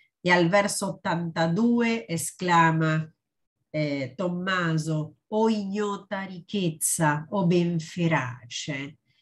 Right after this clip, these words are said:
o ricchezza che non la si conosce, la povertà, o bene particolarmente vero. Scalzasi Egidio, scalzasi Silvestro dietro allo sposo,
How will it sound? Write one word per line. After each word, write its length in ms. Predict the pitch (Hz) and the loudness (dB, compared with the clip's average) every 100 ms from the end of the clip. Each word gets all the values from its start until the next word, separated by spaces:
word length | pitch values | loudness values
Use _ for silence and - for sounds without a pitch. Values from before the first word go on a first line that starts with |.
| _ _ | _ _
o 180 | 190 196 | 0 0
ricchezza 640 | 202 160 247 240 - 226 | 0 -2 -2 -2 -2 -4
che 120 | 220 | -2
non 200 | 190 220 | -2 0
la 140 | 226 214 | 0 -2
si 200 | - 160 | -4 -6
conosce, 1000 | 190 196 220 160 117 - 147 127 123 - | -4 -2 0 -2 -4 -8 -6 -6 -8 -8
la 220 | 151 156 | -2 -2
povertà, 920 | 156 160 151 156 156 156 - 120 117 117 | 0 -2 0 0 0 -4 -6 -4 -6 -8
o 200 | 175 185 | -6 -2
bene 640 | 170 202 208 208 208 208 _ _ | 0 0 0 -2 -4 -6 _ _
particolarmente 1200 | - 202 156 202 196 190 180 196 214 208 196 175 | 0 0 0 -6 -6 -4 -4 -4 -6 -6 -6 0
vero. 720 | 160 202 190 175 156 135 120 120 _ _ _ _ _ | 2 4 4 2 2 -2 -6 -12 _ _ _ _ _
Scalzasi 840 | - - - 240 247 - 226 226 202 | -8 -4 0 2 0 -2 -4 -2 -2
Egidio, 600 | 170 160 240 196 170 165 | 0 0 2 2 0 -2
scalzasi 720 | - 233 240 240 247 226 208 | -2 -2 -2 -2 -8 -6 -6
Silvestro 920 | 208 196 185 220 180 120 - - 165 | -4 -4 -2 -2 -2 -4 -8 -4 -2
dietro 320 | 165 196 196 | 0 -2 -4
allo 200 | 190 185 | -4 -4
sposo, 840 | 165 - - 170 143 135 139 127 | -4 -6 -4 -2 -2 -4 -6 -8